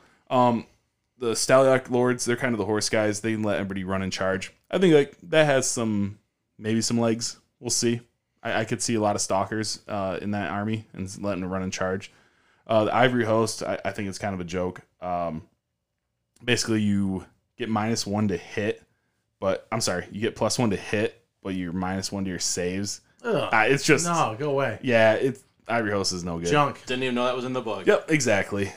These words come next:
Speaker 1: Uh, Null Myriad, I think, is the second best one.
Speaker 2: Okay.
Speaker 1: And I still debate if I'm gonna end up playing them. It's gonna kinda depend how the meta shakes out here with Magic, and that's what they are. They're the anti-Magic, uh, one. So their main ability is on a f-, if you're targeted by a spell or endless spell on a five plus, you ignore it.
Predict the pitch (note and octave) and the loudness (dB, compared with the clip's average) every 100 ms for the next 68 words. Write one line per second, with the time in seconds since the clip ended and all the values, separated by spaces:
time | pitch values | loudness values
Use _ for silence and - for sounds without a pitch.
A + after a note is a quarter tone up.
0 | - B2 A#2 A2+ C3 E3 D#3 C#3+ D3+ D3+ | -4 4 6 6 6 8 8 6 6 6
1 | C#3+ A#2 A#2 A#2 F#2 F#2 - G2+ G#2+ A#2 | 4 4 2 2 0 -4 -2 -2 0 0
2 | A2+ A#2+ B2+ - B2 G#2+ G2+ G2+ - - | 0 -2 -4 -6 -4 0 0 0 -4 -4
3 | G#2+ G#2 G2+ F#2 _ - - B2 G#2 G#2+ | -2 0 -2 -4 _ -2 2 2 2 0
4 | G#2+ G#2 G2 F#2+ E2 G2 F#2+ G2 F#2+ F#2 | 0 -2 -2 -2 -2 -2 -4 -6 -4 -4
5 | F#2 G2 G#2 - F#2 E2 _ _ - G#2 | -2 -4 -6 -18 -20 -20 _ _ -8 -6
6 | G2 F#2 F2 G2 F2+ F2+ F2 F2+ F2+ G2 | -4 -6 -6 -6 -4 -4 -2 -2 -2 -4
7 | F#2+ G2 F#2 G2+ F#2 F2 E2 F#2 F#2 - | -2 -2 -2 -4 -6 -6 -6 -6 -8 -12
8 | - _ A2 G#2+ F#2+ - E2+ E2 E2 E2 | -20 _ -4 0 0 -2 -4 -4 -4 -6
9 | D#2+ D2 F2 - D#2 D2+ D2+ D#2+ D2+ - | -4 -4 -4 -6 -6 -6 -8 -10 -14 -16
10 | - D#2 C#2 C2 C2+ - - A#2 B2 B2 | -12 -8 -8 -8 -10 -6 -2 2 4 4
11 | A#2 G2 G#2 G#2 G#2 G2+ - F#2+ F2+ F2+ | 4 2 2 2 0 0 0 -2 -2 -4
12 | E2+ - G2+ F#2+ A#2 A2+ A#2+ A#2+ A#2 G2+ | -6 -10 -10 -6 -4 -2 0 2 2 0
13 | F#2+ - - F#2+ F#2+ E2 F#2 F#2 - F2 | 0 -2 0 2 2 0 -2 -2 -2 -2
14 | F2+ - F2+ F2 G2 F2+ - F#2 F2+ F2 | -2 -4 -8 -4 -2 -2 -2 -2 -2 -4
15 | D#2 E2 F2+ | -6 -6 -8